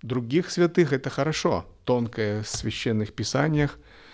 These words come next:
Но мы должны реализовать собственное, персональное тонкое. То есть персональное восприятие Бога, персональное обнажённое осознавание. Потому что если к нам пришла какая-то проблема в виде грубого,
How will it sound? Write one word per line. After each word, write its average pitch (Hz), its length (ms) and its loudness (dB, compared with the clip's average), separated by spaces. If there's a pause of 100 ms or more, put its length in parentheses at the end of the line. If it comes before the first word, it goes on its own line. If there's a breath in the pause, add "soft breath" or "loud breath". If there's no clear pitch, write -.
(380 loud breath)
Но 123 120 0
мы 127 160 4
должны 131 380 4
реализовать 131 560 2
собственное, 110 640 2
персональное 131 800 4
тонкое. 92 640 0 (200)
То - 80 -16
есть - 140 -20
персональное 143 720 4
восприятие 135 680 0
Бога, 101 380 2
персональное 135 720 0
обнажённое 117 640 2
осознавание. 127 800 -2 (1400 loud breath)
Потому 139 280 6
что - 160 0
если 131 280 0
к - 120 -12
нам 123 320 -2 (840)
пришла 127 340 -4
какая-то 117 480 -4
проблема 117 520 -2
в 104 60 -6
виде 113 280 -4
грубого, 175 580 -2